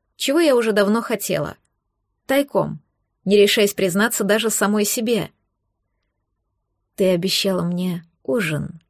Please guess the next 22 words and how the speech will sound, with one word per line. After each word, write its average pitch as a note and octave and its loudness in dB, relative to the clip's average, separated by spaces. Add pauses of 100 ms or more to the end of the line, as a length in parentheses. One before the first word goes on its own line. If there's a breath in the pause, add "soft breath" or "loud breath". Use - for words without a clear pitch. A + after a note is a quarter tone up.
(580)
шепотом B3+ 2
напомнил G#3+ 2
Логинов, B3 2
с - -8
трудом B3 4
отрываясь A3+ 0
от - -6
моих G#3 2
губ. F#3+ 0 (540)
Не A3 0
знаю, D#4 0
откуда D#4 0
у - 0
него C4+ 0
нашлись B3 -2
на A3+ -2
это A#3 0
силы, B3 2
потому G#3+ 0
что - -2
у - 2
меня B3+ 0